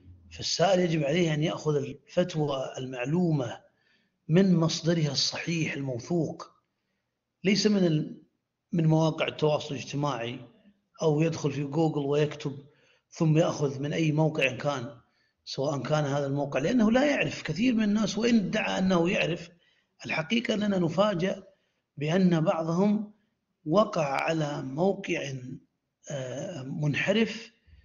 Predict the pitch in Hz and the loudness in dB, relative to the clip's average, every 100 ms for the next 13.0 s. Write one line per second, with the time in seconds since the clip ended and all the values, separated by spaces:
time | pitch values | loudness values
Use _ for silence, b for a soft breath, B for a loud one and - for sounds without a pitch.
0 | _ _ - - 147 131 123 120 123 - | _ _ -16 -8 -4 -4 -6 -8 -10 -12
1 | - 147 131 131 160 180 202 226 233 - | -8 -6 -6 0 2 4 2 0 -2 -8
2 | - - - 131 127 123 123 120 117 117 | -18 -14 -8 -6 -6 -6 -6 -6 -8 -8
3 | 117 117 117 _ _ _ _ _ - 123 | -10 -12 -16 _ _ _ _ _ -10 -8
4 | 117 117 113 113 117 - - 143 127 160 | -6 -6 -6 -8 -8 -8 -6 -4 2 6
5 | 170 147 139 131 123 120 143 147 - _ | 6 4 0 -2 -2 -4 -6 -8 -12 _
6 | _ _ _ _ - 139 127 127 147 160 | _ _ _ _ -10 -6 -4 -4 -6 -4
7 | 143 151 156 170 156 - 139 135 147 151 | 0 4 6 4 2 0 -4 -2 0 2
8 | 196 226 233 190 B B B _ - 214 | 2 2 2 -2 B B B _ 0 2
9 | 202 190 233 202 196 196 190 175 170 220 | 4 2 2 2 2 4 4 2 2 0
10 | - 175 151 151 202 175 160 160 151 - | 0 0 2 2 0 0 0 -2 -2 -8
11 | _ _ _ _ - 165 180 233 190 185 | _ _ _ _ -4 0 4 4 4 4
12 | 165 139 156 185 202 165 160 143 - - | 2 0 2 4 2 2 -2 -4 -8 -16